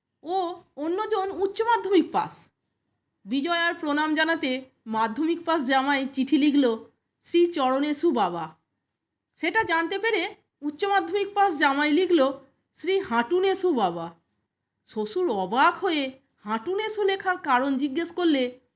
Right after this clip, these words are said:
উচ্চ মাধ্যমিক পাস যে জামাই সে বলল, "যেহেতু অন্য জামাইয়ের থেকে সে একটু বেশি পাস, তাই একটু ওপরে ধরেছে।" জামাইয়ের এ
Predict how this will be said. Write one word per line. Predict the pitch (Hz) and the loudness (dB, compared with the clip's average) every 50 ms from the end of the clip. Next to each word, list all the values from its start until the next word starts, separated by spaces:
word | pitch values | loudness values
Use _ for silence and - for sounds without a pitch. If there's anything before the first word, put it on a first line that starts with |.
| _ _ _ _ _ _ _ _ _ _ _ | _ _ _ _ _ _ _ _ _ _ _
উচ্চ | 262 294 277 285 - | -4 -4 -2 -2 -2
মাধ্যমিক | 349 349 349 311 294 370 381 359 381 - | -2 0 0 0 0 0 0 0 0 2
পাস | 370 349 349 349 320 285 | 4 4 4 4 2 0
যে | 269 330 311 | 0 0 0
জামাই | 240 277 269 277 302 320 302 302 | 2 2 2 2 2 0 0 -2
সে | 294 - 277 262 | 0 0 0 0
বলল, | 254 302 330 349 330 277 240 247 254 - _ _ _ _ _ _ _ _ _ _ _ _ _ | 0 0 0 2 2 2 2 0 -4 -8 _ _ _ _ _ _ _ _ _ _ _ _ _
"যেহেতু | 190 214 262 269 311 392 392 427 427 370 320 330 - - _ _ _ | -6 -4 -4 -2 -2 -2 0 2 4 4 2 2 -4 -10 _ _ _
অন্য | 226 254 294 330 349 403 403 | -4 -2 0 0 0 -2 0
জামাইয়ের | 403 403 392 392 403 403 403 403 403 403 | 0 0 0 0 0 -2 -2 -4 -6 -6
থেকে | 392 403 403 403 349 294 302 320 320 - - - | -6 -6 -4 -2 -2 -2 -2 -2 -4 -8 -8 -6
সে | - 330 330 330 | -2 -2 0 -2
একটু | 330 330 - - 349 302 | -2 -4 -4 -4 -4 -4
বেশি | 226 208 220 220 214 - 339 381 | -2 -2 -2 -2 0 2 2 0
পাস, | 392 - 392 330 247 247 247 - - _ _ _ _ _ _ _ _ | 2 2 4 4 4 4 2 -2 -10 _ _ _ _ _ _ _ _
তাই | - 277 285 285 285 269 262 254 - _ _ _ _ _ _ _ | -2 0 2 4 2 2 0 -6 -12 _ _ _ _ _ _ _
একটু | - 262 254 262 - 320 277 | -10 -10 -6 -4 -2 0 0
ওপরে | 247 247 240 254 277 269 277 | 0 0 0 0 0 0 0
ধরেছে।" | 233 202 202 196 190 185 190 - 202 185 185 - _ _ _ _ _ _ _ _ _ - 190 | 0 -2 -2 -2 -2 -4 -4 -8 -10 -10 -10 -14 _ _ _ _ _ _ _ _ _ -12 0
জামাইয়ের | 185 233 233 240 233 254 277 302 349 359 | 4 6 6 6 6 4 2 2 2 2
এ | 320 294 | 0 0